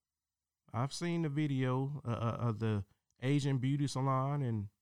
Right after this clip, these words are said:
they pretty much was beating a woman 'cause they said she was stealing. Whether that was the case or not, I, I don't know the whole story behind it. But all I can say is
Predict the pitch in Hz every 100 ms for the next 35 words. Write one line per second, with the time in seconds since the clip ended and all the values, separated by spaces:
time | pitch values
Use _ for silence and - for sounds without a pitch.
0 | _ 120 135 - 160 139 143 135 120 113
1 | 107 139 - 123 135 139 123 117 117 127
2 | - 135 123 - 127 113 - 131 139 156
3 | _ _ _ _ _ _ _ _ _ _
4 | _ _ _ _ _ _ _ _ 139 156
5 | 151 156 - 143 131 - 147 135 117 127
6 | 127 - - 120 - 123 135 117 120 120
7 | 104 123 123 113 120 120 113 104 120 120
8 | 123 127 _ _ _ _ _ _ _ _
9 | _ - 113 123 135 131 131 147 127 120
10 | 120 131 127 123 113 107